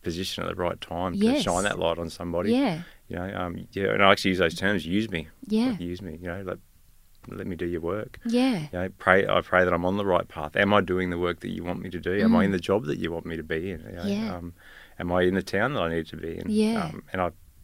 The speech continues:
Speaker 1: just keep, I continue to pray those things. And
Speaker 2: Yes, you're definitely in the town you need
Speaker 1: and
Speaker 2: to
Speaker 1: I'm
Speaker 2: be.
Speaker 1: still
Speaker 2: You can't
Speaker 1: here.
Speaker 2: go
Speaker 1: I love it.
Speaker 2: anywhere,
Speaker 1: Yeah,
Speaker 2: right?
Speaker 1: I love it.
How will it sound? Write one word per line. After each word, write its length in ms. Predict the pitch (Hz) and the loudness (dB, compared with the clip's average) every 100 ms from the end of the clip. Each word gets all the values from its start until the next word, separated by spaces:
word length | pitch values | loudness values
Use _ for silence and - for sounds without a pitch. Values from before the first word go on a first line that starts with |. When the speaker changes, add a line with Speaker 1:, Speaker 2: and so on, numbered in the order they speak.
| - | -10
Speaker 1:
just 160 | 85 - | -10 -6
keep, 180 | 90 87 | -4 -4
I 80 | |
continue 340 | 87 82 92 85 | -6 -6 -6 -6
to 80 | 80 | -6
pray 300 | - 82 95 | -6 -6 -6
those 220 | 87 - | -6 -6
things. 320 | 95 104 92 | -8 -8 -8
And 120 | 87 | -4
Speaker 2:
Yes, 280 | 196 190 - | -2 -2 -2
you're 80 | 185 | -4
definitely 480 | 190 180 175 180 175 | -4 -6 -6 -4 -2
in 80 | |
the 80 | 175 | -4
town 260 | - 165 165 | -4 -4 -4
you 80 | 160 | -4
need 120 | 160 | -2
Speaker 1:
and 80 | 127 | -2
Speaker 2:
to 40 | |
Speaker 1:
I'm 60 | 123 | 0
Speaker 2:
be. 100 | 156 | 4
Speaker 1:
still 180 | 147 | 6
Speaker 2:
You 60 | 92 | 8
can't 140 | 226 | 8
Speaker 1:
here. 80 | 220 | 10
Speaker 2:
go 80 | 214 | 10
Speaker 1:
I 140 | 214 | 10
love 220 | 214 - - | 10 10 10
it. 40 | |
Speaker 2:
anywhere, 220 | - 302 | 12 12
Speaker 1:
Yeah, 100 | 311 | 12
Speaker 2:
right? 180 | - - | 12 12
Speaker 1:
I 60 | 120 | 12
love 160 | |
it. 20 | 113 | 12